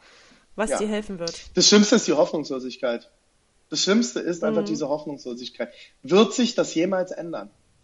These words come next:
Speaker 2: Ist das jetzt mein
Speaker 1: Ja.
Speaker 2: Leben? Ist das meine Zukunft?
Speaker 1: Ja.
Speaker 2: Und alle schauen von außen drauf und sagen, „Wow, was da läuft und wie er das hinkriegt.“ Und ich denke immer nur,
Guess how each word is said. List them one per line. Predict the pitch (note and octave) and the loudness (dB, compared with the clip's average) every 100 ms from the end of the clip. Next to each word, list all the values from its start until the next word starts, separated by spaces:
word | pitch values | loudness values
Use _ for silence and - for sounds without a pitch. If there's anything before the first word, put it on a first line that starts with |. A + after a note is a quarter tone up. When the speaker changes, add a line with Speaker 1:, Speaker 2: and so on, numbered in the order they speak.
| _ - _ | _ -20 _
Speaker 2:
Ist | E3 - | -8 2
das | E3+ G3+ | 2 4
jetzt | A#3+ A3 - | 0 -4 -4
mein | D3 | -4
Speaker 1:
Ja. | A3 G#3 | -2 -2
Speaker 2:
Leben? | F#3+ G#3 _ _ _ _ _ _ - | -4 -8 _ _ _ _ _ _ -12
Ist | D3+ | 0
das | G#3 G#3 | 2 4
meine | A3+ G3 | 2 0
Zukunft? | - - F3 G#3+ F#3+ - _ | -4 -10 -6 -4 -4 -6 _
Speaker 1:
Ja. | _ - - | _ -16 -4
Speaker 2:
Und | F#3 | 2
alle | G#3 E4 | 6 6
schauen | F#4+ C4 A#3 C4+ | 4 0 0 -2
von | A3+ - | -4 -6
außen | F#3+ A#3 - F3+ | -6 -8 -10 -10
drauf | F3+ G#3 C#4 - | -2 -2 -2 -6
und | F#3 | -8
sagen, | F#3 E3+ _ _ _ | -6 -8 _ _ _
„Wow, | - E3 G3 G3+ G3+ G#3 G#3 G3+ F3+ | -12 -4 -2 0 -2 -2 0 0 0
was | G3 - - | -4 -6 -6
da | F#3+ | -4
läuft | G3 G3 G3+ G#3 G#3 - | -4 0 2 2 -2 -12
und | F#3 | -10
wie | G3+ | -8
er | G3+ | -6
das | G3 G3 | -8 -12
hinkriegt.“ | G3 A3 G#3+ - G3+ G#3 - | -12 -10 -12 -12 -12 -12 -10
Und | C4+ | -12
ich | F#3 | -10
denke | F#3 | -10
immer | F#3+ | -8
nur, | F#3 E3 | -8 -8